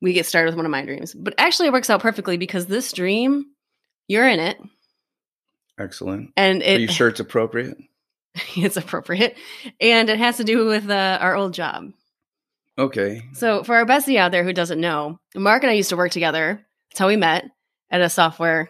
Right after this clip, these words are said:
Speaker 1: company.
Speaker 2: That's right.
Speaker 1: I was a project manager. You were a developer.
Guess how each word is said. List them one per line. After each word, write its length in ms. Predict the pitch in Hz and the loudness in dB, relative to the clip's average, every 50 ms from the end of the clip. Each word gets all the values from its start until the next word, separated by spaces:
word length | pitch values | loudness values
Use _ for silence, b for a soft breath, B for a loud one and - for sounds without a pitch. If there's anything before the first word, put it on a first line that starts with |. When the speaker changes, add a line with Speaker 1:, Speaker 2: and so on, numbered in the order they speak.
| _ _ | _ _
Speaker 1:
company. 360 | - 170 156 139 123 - - - _ _ _ _ _ _ _ - | -4 -4 -4 -4 -4 -10 -12 -18 _ _ _ _ _ _ _ -8
Speaker 2:
That's 220 | 98 95 - - | -8 -8 -4 -4
right. 320 | 110 120 131 107 120 - - _ - | -4 -4 -4 -6 -10 -12 -18 _ -6
Speaker 1:
I 80 | 160 170 | -2 -2
was 120 | 170 165 | -2 -2
a 40 | 165 | -2
project 340 | - - 185 180 185 185 - | 2 2 2 2 2 0 0
manager. 340 | 202 180 180 175 185 196 196 | 2 2 2 2 2 2 2
You 100 | 202 185 | 2 2
were 80 | 165 160 | 0 0
a 40 | 160 | -2
developer. 640 | 160 165 160 170 165 165 165 185 185 202 220 208 208 | -2 -4 -2 -2 0 0 0 0 0 0 0 -2 -6